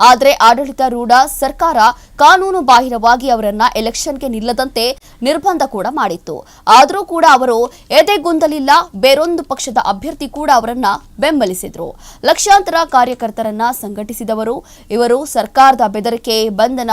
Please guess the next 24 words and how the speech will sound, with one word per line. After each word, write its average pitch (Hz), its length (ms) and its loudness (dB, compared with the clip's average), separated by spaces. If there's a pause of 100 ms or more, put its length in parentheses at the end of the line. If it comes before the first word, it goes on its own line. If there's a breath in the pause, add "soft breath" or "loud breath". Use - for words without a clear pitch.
ಮತ್ತು 220 500 -6 (200 soft breath)
ಚಿತ್ರಹಿಂಸೆಯ 320 720 -2 (100)
ಅಪಾಯವನ್ನ 233 640 -2
ಲೆಕ್ಕಿಸದೆ 196 640 -8 (240 soft breath)
ವೋಟಿಂಗ್ 320 440 2
ಬೂತ್‌ಗಳನ್ನ 247 520 -6
ಕೂಡ 240 260 -6 (320)
ಕಾಯ್ದ್ರು. 214 640 -4 (240)
ಇನ್ನು 370 240 -2
ಈ 370 40 -2
ಸರ್ಕಾರವು 330 640 0
ಬ್ಯಾಲೆಟ್ 254 440 4
ಪೇಪರ್‌ಗಳನ್ನ 254 640 0
ನಾಶ 220 340 -4
ಮಾಡಿ 214 340 -4
ಸುಳ್ಳು 320 380 -6
ಫಲಿತಾಂಶವನ್ನ 254 880 -2
ಪ್ರಕಟಿಸುವ 226 640 -6 (280)
ಮುನ್ನವೇ 214 520 -6 (260 soft breath)
ಮತ 285 240 4 (140)
ಎಣಿಕೆಯ 294 440 0
ನಿಖರ 262 320 -4 (120)
ದಾಖಲೆಗಳನ್ನ 226 640 0
ಸಂಗ್ರಹಿಸಿ 202 720 -8